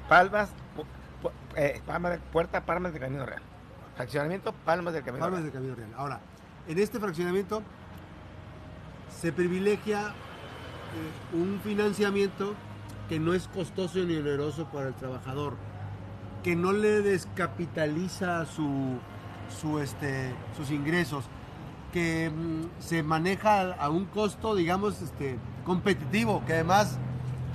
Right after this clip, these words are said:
Speaker 2: yo sé que he recibido hasta críticas de los empresarios de la <laughs> construcción porque finalmente, este, dicen, "Oye, ¿cómo una vivienda así?". Pues claro, una vivienda sí se puede, ¿no?
Speaker 1: Claro,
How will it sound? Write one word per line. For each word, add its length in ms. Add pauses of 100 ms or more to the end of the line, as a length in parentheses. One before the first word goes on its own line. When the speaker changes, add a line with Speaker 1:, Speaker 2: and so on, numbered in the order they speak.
(420)
Speaker 2:
yo 100
sé 140
que 80
he 40
recibido 420
hasta 160
críticas 460
de 100
los 120
empresarios 600
de 80
la 100
<laughs> 0
construcción 680
porque 360 (480)
finalmente, 640 (480)
este, 240
dicen, 240
"Oye, 160
¿cómo 180
una 200
vivienda 340
así?". 160
Pues 120
claro, 200
una 160
vivienda 340
sí 80
se 80
puede, 220
¿no? 320
Speaker 1:
Claro, 220